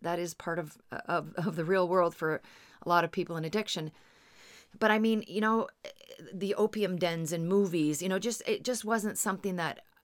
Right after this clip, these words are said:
I had a good picture about. It was something that made me uncomfortable. I had no experience with it. I didn't get it. Even though I did all that partying I told you about, it was not like that. You know, I didn't,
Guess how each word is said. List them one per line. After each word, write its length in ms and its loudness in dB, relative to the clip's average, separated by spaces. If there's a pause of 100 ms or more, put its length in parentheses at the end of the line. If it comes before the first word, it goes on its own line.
(120)
I 240 -4
had 260 -2
a 60 0
good 240 -2
picture 340 -2
about. 240 2
It 80 0
was 360 -4
something 260 -4
that 60 -4
made 140 -2
me 80 -4
uncomfortable. 520 -2
I 100 2
had 180 -4
no 100 -4
experience 680 -2
with 160 -4
it. 120 -2
I 60 -2
didn't 440 -2
get 180 -2
it. 100 -8 (220)
Even 280 2
though 60 4
I 60 4
did 160 2
all 100 4
that 160 2
partying 380 2
I 60 -4
told 320 -4
you 40 0
about, 240 0
it 120 -2
was 180 -4
not 180 -2
like 220 -4
that. 260 -2
You 80 -4
know, 100 -4
I 80 -2
didn't, 300 -4